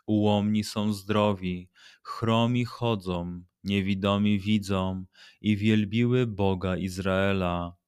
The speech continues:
Lecz Jezus przywołał swoich uczniów i rzekł: "Żal mi tego tłumu, już trzy dni trwają przy mnie, a nie mają co jeść. Nie chcę ich puścić zgłodniałych, żeby ktoś nie zasłabł w drodze".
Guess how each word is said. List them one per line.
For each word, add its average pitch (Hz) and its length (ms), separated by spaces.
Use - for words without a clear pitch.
Lecz 101 340
Jezus 110 440
przywołał 104 640
swoich 92 560
uczniów 101 600
i 98 160
rzekł: 90 760
"Żal 110 460
mi 120 200
tego 95 360
tłumu, 92 720
już 104 240
trzy - 300
dni 117 360
trwają 110 640
przy 98 340
mnie, 104 280
a 98 100
nie 104 200
mają 110 440
co 107 200
jeść. 101 760
Nie 127 200
chcę 95 300
ich 90 220
puścić 104 640
zgłodniałych, 101 920
żeby 101 320
ktoś - 500
nie 104 180
zasłabł 90 800
w 87 80
drodze". 90 720